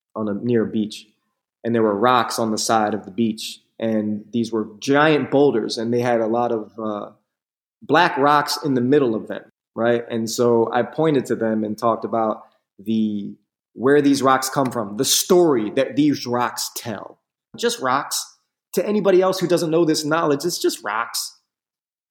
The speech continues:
But to somebody who knows this knowledge, they see millions, tens of millions of years of a mountain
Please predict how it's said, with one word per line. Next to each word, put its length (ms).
But 120
to 80
somebody 360
who 180
knows 380
this 160
knowledge, 640
they 240
see 580
millions, 960
tens 460
of 140
millions 680
of 140
years 760
of 400
a 140
mountain 920